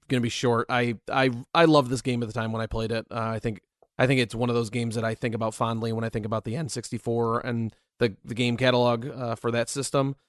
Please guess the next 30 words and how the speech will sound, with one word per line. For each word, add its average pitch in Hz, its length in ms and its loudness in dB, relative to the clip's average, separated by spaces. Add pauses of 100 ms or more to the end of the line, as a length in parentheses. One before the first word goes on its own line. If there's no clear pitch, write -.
(240)
Um, 110 420 0 (180)
looking 165 260 4
back 135 240 6
on 135 120 4
it, 131 140 2
I 139 80 0
knew, 180 200 2 (160)
even 226 220 2
at 185 60 0
the 156 60 -2
time, 131 240 2
I 117 60 0
knew 117 180 0
it 113 80 -2
had 110 220 -2
some 113 560 -2
bloat, 113 400 -2 (260)
bloat, 127 280 4 (180)
bloated 127 380 2
problems. 113 480 0
You 113 60 -6
know, 113 80 -6
there's 113 120 -8
just 110 120 -12
a 117 40 -2
lot 113 300 -2
going 117 240 -6
on 113 180 -4
in 113 100 -6
it, 113 160 -8